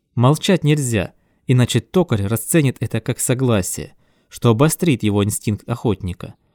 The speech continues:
Тогда дать отпор станет ещё сложнее, и токарь победит. Но от страха я не могу выдавить из себя ни слова. "Хер ли ты надулся, как хуй на бритву?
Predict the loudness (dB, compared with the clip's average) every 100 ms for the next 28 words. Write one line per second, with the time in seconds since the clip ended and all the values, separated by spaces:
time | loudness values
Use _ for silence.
0 | -4 0 2 0 0 -2 -6 -2 0 0
1 | 0 0 0 0 -2 0 0 0 0 -2
2 | -2 -4 -6 -12 _ _ -8 0 0 2
3 | 0 -2 -2 -4 -4 -8 _ _ _ _
4 | _ _ _ 2 2 2 0 2 0 -6
5 | -12 _ _ 0 2 4 2 2 0 2
6 | 2 2 -2 -4 -6 -4 -2 0 2 0
7 | 0 0 0 -2 -8 _ _ _ _ -6
8 | 4 4 6 2 4 4 4 6 6 4
9 | 0 -2 2 6 6 6 4 2 0 -8